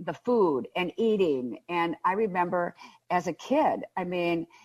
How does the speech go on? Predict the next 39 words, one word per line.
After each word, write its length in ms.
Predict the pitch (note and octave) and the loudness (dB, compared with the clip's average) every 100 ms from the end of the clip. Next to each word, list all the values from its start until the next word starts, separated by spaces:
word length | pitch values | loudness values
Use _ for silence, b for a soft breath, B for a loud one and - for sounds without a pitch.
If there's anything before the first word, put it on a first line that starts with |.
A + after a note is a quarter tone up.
| b _ | b _
we 160 | F#3 B3 | 2 4
had 160 | B3+ F#3+ | 6 4
to 60 | |
be 120 | F3+ | 2
home 240 | F3 F#3 F#3 | 2 2 0
for 120 | F#3+ | -2
dinner 260 | F3 G3+ F3 | -2 0 0
at 100 | D#3 | 2
five 260 | F#3+ F#3 | 4 4
thirty 300 | - G3 F#3+ | 2 0 2
every 220 | F#3+ G3+ | 2 2
night. 300 | G3+ B3 F#3 - | 4 4 4 -2
I 60 | E3+ | -4
mean, 300 | E3+ E3+ D#3+ | -2 -2 0
my 120 | D#3+ | 0
dad 300 | F#3 F3+ - | 2 0 0
clanked 320 | - G3 G#3 | -2 -2 -4
the 60 | G3 | -4
bell, 320 | F#3+ G#3+ A3+ | 2 4 4
and 120 | F3+ | 0
if 120 | E3 | -2
you 100 | E3+ | -2
were 80 | D#3 | 0
outside 480 | C3+ F#3 - F3+ F#3+ | 0 0 0 0 2
or 60 | F3 | 0
whatnot, 420 | E3+ - F3+ - | -2 0 -2 0
we 120 | E3 | 4
all 180 | E3+ F#3+ | 4 4
ate 160 | F#3+ | 0
together. 480 | - E3+ D#3+ F3 F#3 - b b b | -6 -6 -4 -2 -6 -10 b b b
Sunday 360 | - G#3 G#3 | -6 -2 0
afternoon, 640 | F#3+ F#3+ G3+ F#3 F3+ F#3 E3+ | 0 -2 -4 -4 -4 -6 -4
dinners 340 | F3 F3+ F3+ | -4 -4 -6
together. 600 | - F3+ F3+ F3+ F3 F3 - | -10 -6 -2 -2 -2 -4 -6
And 240 | F#3 E3+ - b b b b | -6 -6 -8 b b b b
I 80 | F3 | -4
think 260 | F#3 C4 C4+ | 0 0 0
covid 360 | A#3 G#3 G#3 | 2 2 2
has 320 | G3+ F3+ D#3+ | 2 2 0